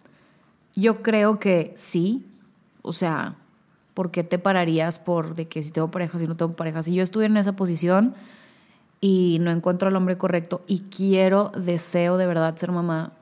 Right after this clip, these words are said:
pues, ¿por qué no? Siempre y cuando puedas proveerle a tu hijo, pues, la vida,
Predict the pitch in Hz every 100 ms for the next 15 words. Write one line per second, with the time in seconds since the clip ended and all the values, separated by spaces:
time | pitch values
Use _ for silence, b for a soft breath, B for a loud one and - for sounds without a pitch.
0 | - 165 - 165 165 165 160 147 _ _
1 | _ _ _ _ _ _ _ - 190 170
2 | 170 170 - 202 202 175 160 175 - -
3 | 175 160 160 165 - - _ - 180 175
4 | 170 165 160 165 165 170 160 165 151 160
5 | 160 156 175 - - - - - b b
6 | b b - 180 170 175 156 160 160 156
7 | 151